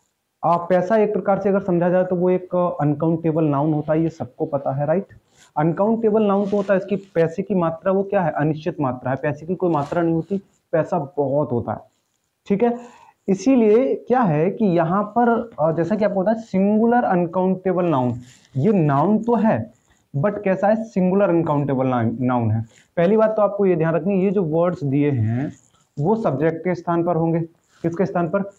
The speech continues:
subject के स्थान पर जब होंगे, तो इनमें जो verb आएगी, जो verb आएगी, जिसको हम एचबी भी बोल सकते हैं, हेल्पिंग verb जो आएगी या any verb जो आएगी, चाहे वो कोई सी वर्ब हो, वो singular आएगी। कैसी आएगी?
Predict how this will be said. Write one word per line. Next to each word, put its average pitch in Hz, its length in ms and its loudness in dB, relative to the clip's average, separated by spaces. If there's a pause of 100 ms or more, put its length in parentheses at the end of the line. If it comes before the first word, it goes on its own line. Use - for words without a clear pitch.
(260)
subject 170 400 0
के 226 80 2
स्थान 180 280 -2
पर 170 120 0
जब 160 120 0
होंगे, 151 320 2
तो - 420 -8
इनमें 185 360 2
जो 208 100 2
verb 180 360 0
आएगी, 113 420 0 (380)
जो 156 420 0 (260)
verb 170 260 0
आएगी, 131 200 0
जिसको 147 240 -2
हम 196 180 -4
एचबी 151 340 -2
भी 196 100 2
बोल 151 240 0
सकते 143 260 -6
हैं, 180 80 2
हेल्पिंग 143 380 0
verb 143 200 -2
जो 143 120 -2
आएगी 120 380 0
या 180 100 -6
any 165 280 0
verb 143 220 -2
जो 135 120 -2
आएगी, 123 400 -2 (340)
चाहे 143 160 0
वो 147 120 0
कोई 147 200 0
सी 160 120 0
वर्ब 135 260 -2
हो, 143 60 0
वो 175 320 -2 (300)
singular 185 540 2
आएगी। 117 260 0
कैसी 143 300 -4
आएगी? 160 280 0